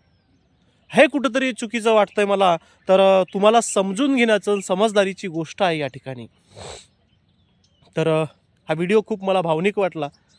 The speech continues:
आणि मला टाकावं वाटलं. तर अशा पद्धतीनं कृत्य करू नका की जेणेकरून तुम्हाला तुमचं कुटुंब, तुमचे लोकं, आपली जवळची लोकं दूर करू नका. तर, अ, नक्कीच व्हिडिओ तुम्हाला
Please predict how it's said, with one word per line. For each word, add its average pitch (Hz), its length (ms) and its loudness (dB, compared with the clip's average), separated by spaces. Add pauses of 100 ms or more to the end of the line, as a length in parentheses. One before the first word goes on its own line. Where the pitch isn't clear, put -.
(340)
आणि 147 140 -2
मला 160 180 0
टाकावं 180 380 0
वाटलं. 147 340 -4 (280)
तर 151 80 -8
अशा 156 200 -2
पद्धतीनं 175 420 -6
कृत्य 160 460 -8 (120)
करू 151 200 -4
नका 160 320 -4 (180)
की 160 80 -8
जेणेकरून 165 680 -4 (100)
तुम्हाला 160 440 -2 (600)
तुमचं 151 320 -6
कुटुंब, 170 460 -2 (560)
तुमचे 165 580 -4
लोकं, 165 480 0
आपली 165 300 -4
जवळची 208 440 0
लोकं 196 280 0
दूर 185 180 -4
करू 180 260 -2
नका. 131 280 -6 (440)
तर, 127 280 -10
अ, - 20 -10 (560)
नक्कीच 180 340 -10
व्हिडिओ 185 280 0
तुम्हाला 170 380 -2